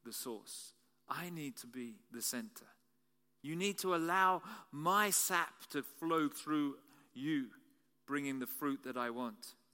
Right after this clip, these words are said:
It's like if you think about a wheel on a car, you know? It spins around the axle, doesn't it? The axle is the central point. If you, if your axle breaks, you know, as in Formula One, when you see sometimes their axle breaks, what happens?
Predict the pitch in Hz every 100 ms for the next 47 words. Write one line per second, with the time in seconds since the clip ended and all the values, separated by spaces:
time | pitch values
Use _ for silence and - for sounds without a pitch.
0 | _ _ _ _ _ - - 233 240 220
1 | 190 180 185 185 175 175 165 170 214 180
2 | 139 131 127 - 190 160 104 110 117 175
3 | 202 - - - - - 220 190 196 214
4 | 202 226 214 - 170 135 196 175 147 -
5 | - _ _ _ _ - 190 196 - 202
6 | 196 - 185 - 185 170 180 - 233 202
7 | 135 - - - 175 190 185 - 165 156
8 | 175 214 - - 165 143 196 254 - -
9 | - - _ _ _ _ - 135 160 208
10 | 127 147 139 151 135 170 160 160 151 156
11 | 214 190 165 156 - 175 - 175 151 175
12 | 220 170 156 180 - 165 151 139 196 240
13 | - - 190 208 233 - 180 123 - -